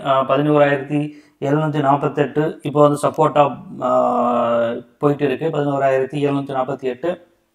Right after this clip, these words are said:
அதையும் break பண்ணிச்சுன்னா, கண்டிப்பா பதினோராயிரத்தி அறுநூத்தி எழுபதுலேருந்து அறுநூத்தம்பது வரைக்கும் போகும். அதையும் break பண்ணிச்சுன்னா, பதினோராயிரத்தி அறுநூத்தி இருபது. அதுதான்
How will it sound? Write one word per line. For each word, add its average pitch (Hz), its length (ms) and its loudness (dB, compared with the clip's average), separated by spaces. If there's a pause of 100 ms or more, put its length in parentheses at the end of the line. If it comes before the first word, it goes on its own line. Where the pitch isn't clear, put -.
(880)
அதையும் 151 440 0 (560)
break 151 300 0
பண்ணிச்சுன்னா, 147 800 0
கண்டிப்பா 147 280 0
பதினோராயிரத்தி 139 720 2
அறுநூத்தி 135 540 -2
எழுபதுலேருந்து 139 640 2
அறுநூத்தம்பது 135 500 -2
வரைக்கும் 143 360 -4
போகும். 160 220 -4 (260)
அதையும் 160 300 2
break 156 220 0
பண்ணிச்சுன்னா, 151 320 -2
பதினோராயிரத்தி 139 560 2
அறுநூத்தி 139 400 0
இருபது. 131 480 0 (400)
அதுதான் 131 380 0